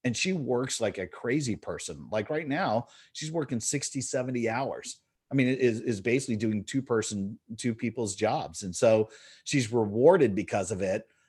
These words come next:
She has hustle muscle. These are people that I love, trust, admire, respect.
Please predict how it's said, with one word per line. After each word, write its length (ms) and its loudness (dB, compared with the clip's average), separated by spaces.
She 280 0
has 260 2
hustle 260 4
muscle. 380 -6
These 240 4
are 80 4
people 320 0
that 180 4
I 160 2
love, 420 0
trust, 400 0
admire, 400 -2
respect. 600 -2